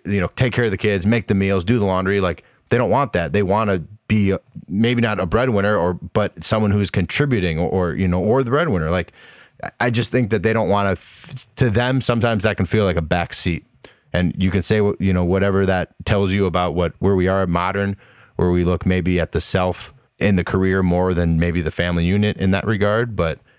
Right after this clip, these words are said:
I still think, like, women just are thinking differently about themselves and, like, their potential than being just, like, stuck to being a,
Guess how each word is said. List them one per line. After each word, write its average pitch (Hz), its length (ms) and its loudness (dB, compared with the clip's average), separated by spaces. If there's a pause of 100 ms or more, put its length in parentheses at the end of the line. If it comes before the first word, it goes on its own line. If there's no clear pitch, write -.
(200)
I 104 80 0
still 131 240 0
think, 110 220 -2
like, 92 340 -2
women 107 320 0
just 92 300 -4
are 92 140 -2
thinking 98 380 -2
differently 92 420 -2
about 87 360 -2 (380)
themselves 92 680 0
and, 87 380 -2
like, 82 200 -2
their 90 140 0
potential 82 720 -4
than 82 300 0 (1040)
being 90 240 2
just, 82 240 -2
like, 85 300 -2
stuck - 460 -4
to 101 80 -2
being 90 200 0
a, 82 160 0